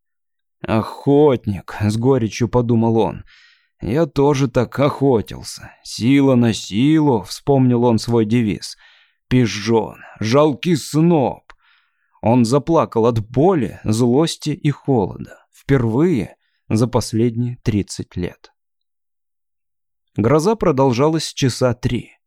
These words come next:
Затем ливень сменился мелким дождём, и, наконец, выглянуло солнце. Шатаясь из стороны в сторону, стуча зубами и используя дубинку в качестве трости,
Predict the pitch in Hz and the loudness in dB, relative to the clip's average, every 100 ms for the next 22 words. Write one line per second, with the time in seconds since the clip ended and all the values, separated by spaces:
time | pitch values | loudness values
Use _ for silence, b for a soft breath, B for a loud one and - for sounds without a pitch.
0 | _ _ - 110 131 120 143 131 143 131 | _ _ -4 0 2 2 2 4 4 4
1 | 123 - 151 147 117 - 117 131 127 - | 2 2 2 2 0 0 0 2 2 0
2 | 120 123 123 170 214 135 B B B B | 2 2 0 0 0 -2 B B B B
3 | 160 214 - 131 120 135 - 127 127 107 | 0 2 2 2 2 -2 -6 -2 0 0
4 | 113 110 110 110 - 107 87 - - - | 0 0 -2 -4 -4 -2 -2 -6 -16 -20
5 | _ _ _ _ - - 120 139 135 123 | _ _ _ _ -6 -2 0 4 4 2
6 | 117 - 135 - - 131 143 131 - - | 0 -2 -2 -2 -2 2 4 2 0 -2
7 | 196 147 101 80 - - 139 117 156 113 | 0 2 0 -4 -10 -2 -2 2 0 2
8 | 139 104 139 175 127 123 123 - 175 120 | 0 2 2 2 2 2 -2 0 0 2
9 | 123 117 156 151 120 104 117 - 139 135 | -2 0 0 2 2 2 -2 -2 0 0
10 | 123 - 120 117 123 165 185 - - - | -4 -4 -2 0 0 0 -2 -4 -12 -14